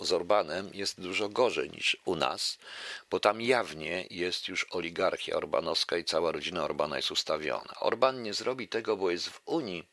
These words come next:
e, bo jest w Unii Europejskiej, nie zrobi tego, co zrobił Putin przedwczoraj. Nie wiem, czy wiecie,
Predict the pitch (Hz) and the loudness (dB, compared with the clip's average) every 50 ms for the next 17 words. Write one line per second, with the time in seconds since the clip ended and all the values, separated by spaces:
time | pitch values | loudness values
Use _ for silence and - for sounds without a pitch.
0 | _ - - - - - - - - - - - - _ - 82 85 85 82 82 | _ -20 -20 -20 -20 -18 -16 -16 -14 -14 -14 -16 -16 _ -8 -4 -2 0 2 2
1 | 82 85 85 85 82 82 85 80 80 78 80 95 92 92 92 90 - - - 98 | 4 4 4 4 4 4 2 2 2 2 2 2 2 2 2 0 -2 -4 -6 -8
2 | - 95 - - 160 165 143 110 98 90 85 82 85 82 - 87 85 78 69 - | -8 -8 -2 0 0 2 2 2 2 2 4 4 2 2 2 0 0 2 4 4
3 | - - 82 87 101 113 110 95 92 98 107 104 110 113 107 98 - - 98 107 | 2 2 0 -4 -4 -4 -4 -4 -2 -2 0 0 -2 -2 -4 -2 -2 0 0 2
4 | 110 113 - 113 110 110 110 113 - 120 135 - - - 175 - - 85 78 - | 0 0 0 -2 -2 -2 -4 -4 -4 -6 -8 -4 -4 -4 -2 -2 -4 -4 -2 -2
5 | - 73 - - - - 73 71 71 67 73 87 92 104 113 117 - - 147 165 | -2 -2 -4 -4 -2 0 2 2 2 2 0 -2 -4 -6 -4 -4 -4 -4 -2 -2
6 | 202 202 - - - 71 - | -2 0 2 0 0 0 -2